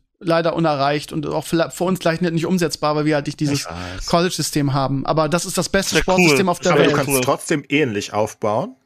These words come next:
Speaker 2: Du kannst nämlich trotzdem, äh, Caps den Teams geben. Das könntest du trotzdem jederzeit tun. Und dann würde ja sich alles entwickeln. Ich meine, dann hast du halt nur, du hast halt keinen Draft. Den,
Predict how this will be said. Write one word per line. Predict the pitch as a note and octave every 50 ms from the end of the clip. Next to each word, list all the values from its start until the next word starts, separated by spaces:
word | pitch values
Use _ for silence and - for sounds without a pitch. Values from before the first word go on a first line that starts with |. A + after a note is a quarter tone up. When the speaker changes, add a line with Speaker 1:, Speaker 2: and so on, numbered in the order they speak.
| _ _ _ _
Speaker 2:
Du | - -
kannst | - A#2 A#2 -
nämlich | A#2 A2+ G#2+ - -
trotzdem, | - - A2+ - - - D#3+ D3+ D3 D3 D3
äh, | C#3 C3+ B2
Caps | - - - A#2+ - - -
den | - A2 G#2
Teams | - - G#2+ G2 F#2+ - -
geben. | - G2 F2+ E2+ - G2+ A2 A#2+ A#2+ -
Das | - - -
könntest | - C#3 C#3 C3+ -
du | -
trotzdem | - - A#2 - - A2 G2+
jederzeit | G2 G2 G2 F#2 - - F#2 -
tun. | - - A#2+ D3 G#3 A#3+ _ _ _ _ _ _ _ _ _ _ _ _
Und | A#2 A#2 A2 G#2+ G#2+ G#2 - -
dann | A2+ G#2 G2+ G2+ G2+ G#2 - _ _ _ _ -
würde | A2+ G2+ G#2 F#2+ F#2
ja | F2+ F#2 F#2+
sich | F#2+ G#2+
alles | G#2 G#2+ A2+ -
entwickeln. | D3 - A#3 A#3 - C3+ A#2+ C3+ - _ _ _ _ _ _ _
Ich | - A2 G2+
meine, | A2 G2+ F#2+
dann | F2+ F#2+ F#2 F#2
hast | G#2+ - -
du | G#2+
halt | G2+ G2 F#2+ -
nur, | A2+ A2 A2 G#2+
du | G#2+ -
hast | G2 - -
halt | G#2 -
keinen | G#2+ G2 -
Draft. | - G#2 G2+ F#2+ F#2 F2+ - -
Den, | F#2+